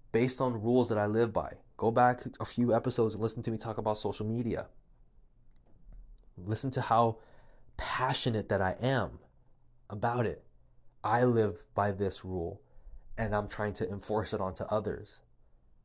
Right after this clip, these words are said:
And it's like, you know what? Who cares? I'm still, <sighs> I'm still off social media. I'm, I'm super glad, but it's like, dude, if people don't wanna go, get off,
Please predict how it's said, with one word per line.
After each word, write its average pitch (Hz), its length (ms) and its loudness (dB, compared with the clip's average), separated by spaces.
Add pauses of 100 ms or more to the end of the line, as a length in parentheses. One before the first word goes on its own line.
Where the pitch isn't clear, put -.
(560)
And 120 120 -6
it's 120 140 -6
like, 110 180 -2
you 131 80 -6
know 135 100 -2
what? 131 280 -4 (1300)
Who 120 100 -2
cares? 85 380 -10
I'm 104 140 -6
still, 135 480 2 (1040)
<sighs> - 760 -16
I'm 113 120 -4
still 131 180 2
off 117 120 2
social 120 240 -4
media. 113 220 -2
I'm, 95 160 -8
I'm 95 120 -12
super 107 260 -6
glad, 101 340 0
but 98 80 -2
it's 104 180 -4
like, 113 180 -4 (340)
dude, 156 200 -6
if - 140 -12
people 151 200 -6
don't 160 80 0
wanna 156 140 -4
go, 147 260 -2
get 139 140 -2
off, 151 180 -2